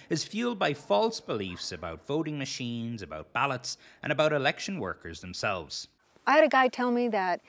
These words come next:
Speaker 2: he could hack into our election equipment through the,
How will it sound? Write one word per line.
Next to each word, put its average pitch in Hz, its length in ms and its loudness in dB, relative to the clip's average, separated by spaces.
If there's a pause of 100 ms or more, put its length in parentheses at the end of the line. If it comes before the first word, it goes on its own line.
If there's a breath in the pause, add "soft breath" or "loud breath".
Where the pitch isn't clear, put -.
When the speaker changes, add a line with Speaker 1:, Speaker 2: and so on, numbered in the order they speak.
(480 soft breath)
Speaker 2:
he 311 200 8
could 277 140 6
hack 262 300 6
into 226 520 2 (260)
our 240 440 6
election 214 400 0
equipment 165 500 -6 (320 soft breath)
through 240 680 10
the, 202 360 4